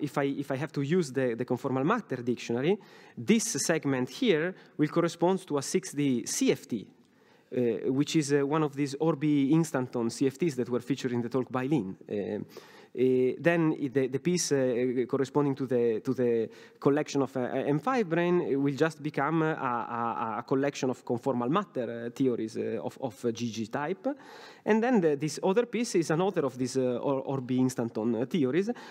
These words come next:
for a different mu. They don't need to be the same. And, uh, in, in the, in the, um, in, in the literature, in the papers by Aspinwall and Morrison, they just consider the cases in which the various mu's, mu one and mu two, are, are, are one.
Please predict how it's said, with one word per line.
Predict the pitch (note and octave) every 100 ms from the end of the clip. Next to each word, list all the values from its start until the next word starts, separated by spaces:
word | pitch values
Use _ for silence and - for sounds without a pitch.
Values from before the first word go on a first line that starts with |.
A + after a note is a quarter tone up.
| -
for | - G#3
a | A3+
different | D#3 G#3 A3 F#3+ D#3
mu. | G3+ C3+ -
They | A#2+ B2
don't | E3 E3+
need | D#3 F#3+ E3
to |
be | C#3+
the | D3
same. | B2 - - - _ - - - - - -
And, | C#3+ C#3+
uh, | C#3
in, | C#3 D3+ D3
in | D#3 D3+
the, | C#3 C#3
in | C#3 C#3+ B2+
the, | B2 A#2+
um, | A#2 A2+ C2+ C2+ B2 A#2+ -
in, | A#2+
in | A#2
the | C3+
literature, | A#3 - C3+
in | B2+
the | A#2+
papers | C3 C3 B2
by | A#2 A#2+
Aspinwall | B2+ - D3 F#3
and |
Morrison, | G3+ B3 D#3 C#3+ C#3+
they | C3+ C#3+
just | D#3
consider | - C#3+ F#3 D3+
the | B2 C3
cases | D#3+ D3 C3
in | C3
which | C3
the | B2 B2+
various | C3+ C#3 C3
mu's, | D#3 E3+ D#3
mu | C3 C3+
one | C#3+ C3+
and | C3
mu | E3
two, | D#3+ C3
are, | A#2
are, | B2 A#2
are | B2
one. | C3 F#3+ A#2 D3+